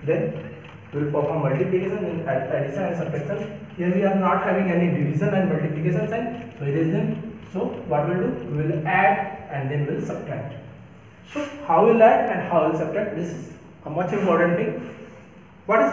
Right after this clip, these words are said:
positive and what, what is negative number? Let me tell you. If a number ha-, is having plus sign or no sign before it, what I am saying, if a number is having plus sign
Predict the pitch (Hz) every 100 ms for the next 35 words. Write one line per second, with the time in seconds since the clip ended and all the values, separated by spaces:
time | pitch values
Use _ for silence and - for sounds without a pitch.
0 | - 175 175 208 254 269 - - - 151
1 | 180 - 170 170 160 151 139 120 135 -
2 | - 151 156 - - 117 117 - - -
3 | - - - - - - - - - 254
4 | 254 214 165 185 - - - - - 170
5 | 165 165 - 190 - - - - 170 175
6 | 175 - - - - - - 214 214 208
7 | 185 - 123 - - - - - - -
8 | 190 180 233 214 - - - - - -
9 | - 180 208 208 214 240 285 262 - -
10 | - 277 - 190 - - - - - -
11 | 247 262 - - - - - - 147 147
12 | 175 - - -